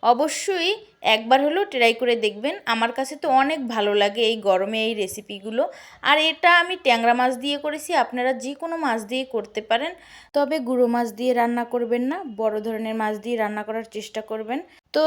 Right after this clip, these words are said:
চলুন কিভাবে কি রান্না করি সেটাই আপনাদের সাথে এখন শেয়ার করব। প্রথমেই আমি কড়াইতে তেল দিয়ে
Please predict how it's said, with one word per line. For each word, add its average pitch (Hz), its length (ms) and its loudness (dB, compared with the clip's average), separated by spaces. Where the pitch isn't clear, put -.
চলুন 311 300 2
কিভাবে 262 340 2
কি 277 80 -2
রান্না 226 260 0
করি 247 200 0
সেটাই 226 380 -2
আপনাদের 214 380 -8
সাথে 226 200 -8
এখন 240 140 -8
শেয়ার 196 220 -2
করব। 208 220 -4
প্রথমেই 339 500 2
আমি 320 200 0
কড়াইতে 240 440 6
তেল 226 160 4
দিয়ে 254 180 0